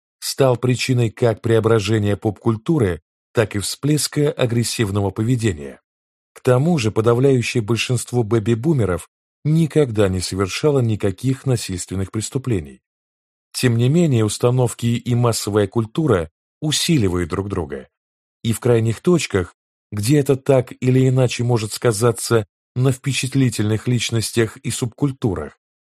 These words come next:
существуют убедительные причинно-следственные связи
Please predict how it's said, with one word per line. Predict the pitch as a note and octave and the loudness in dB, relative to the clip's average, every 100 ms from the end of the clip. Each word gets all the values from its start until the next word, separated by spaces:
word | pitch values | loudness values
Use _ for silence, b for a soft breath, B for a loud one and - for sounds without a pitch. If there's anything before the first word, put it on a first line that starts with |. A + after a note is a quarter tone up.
| _ | _
существуют | - - B2+ D3+ B2+ D#3+ F3 E3 - | -10 -4 0 0 -2 -2 0 0 0
убедительные | B2 C3 C#3+ - C#3 C3+ | 0 2 0 -2 0 0
причинно-следственные | B2+ B2+ - C3 A2+ - C3 - G2+ G2+ G2+ | -2 -4 -2 -2 -2 0 -2 -2 -6 -4 -2
связи | - D3+ D#3+ F#2+ E2+ | -2 2 2 2 -4